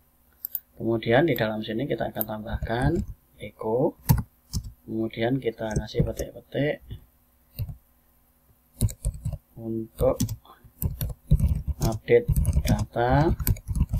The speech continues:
dengan I D. Nah, di sini kita kasih titik dollar I D. Kita kasih titik koma. Kita Ctrl S. Function update ini ada di dalam kelas menu.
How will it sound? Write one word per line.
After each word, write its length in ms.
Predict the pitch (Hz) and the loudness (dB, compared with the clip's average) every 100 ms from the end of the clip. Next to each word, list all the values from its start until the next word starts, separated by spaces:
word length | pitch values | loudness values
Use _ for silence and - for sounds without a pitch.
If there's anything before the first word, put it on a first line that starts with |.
| - | 0
dengan 400 | 101 110 120 139 - 113 | 0 0 4 4 2 0
I 160 | 110 | -2
D. 480 | 110 - 110 127 311 - - | -4 -6 -2 0 -2 -4 -10
Nah, 80 | 107 | -10
di 100 | 101 - | -10 -10
sini 160 | 110 | -8
kita 240 | 131 120 117 | -8 -4 2
kasih 320 | - - 107 | 2 0 -8
titik 480 | - - - 143 - _ _ _ _ - - - - _ - - | -10 -10 0 0 0 _ _ _ _ -20 -12 -10 -10 _ -6 -4
dollar 480 | 104 104 110 127 135 - | -2 -2 0 0 2 0
I 160 | 107 104 - | 0 -6 -8
D. 160 | - - - _ _ | -18 -20 -20 _ _
Kita 80 | - | -20
kasih 320 | - 110 117 | -14 -8 0
titik 320 | 110 113 - - | 2 2 -6 -12
koma. 320 | 104 104 - - - _ - | -16 -16 -20 -20 -20 _ -14
Kita 240 | - 117 | -4 -4
Ctrl 320 | - 110 110 107 | -4 -6 -4 0
S. 240 | 131 - - _ _ _ _ _ _ - _ _ _ _ _ _ _ _ _ _ _ - | 0 -2 -8 _ _ _ _ _ _ -20 _ _ _ _ _ _ _ _ _ _ _ 4
Function 320 | 127 135 143 | 6 6 6
update 400 | 143 147 123 - | 4 6 6 8
ini 240 | 170 131 | 8 8
ada 320 | 156 123 117 113 | 8 6 2 2
di 80 | |
dalam 480 | 110 107 107 117 175 - | 2 0 0 2 0 -2
kelas 480 | - 120 139 - - | 0 2 2 -2 -6
menu. 400 | 113 107 98 | -6 -6 -10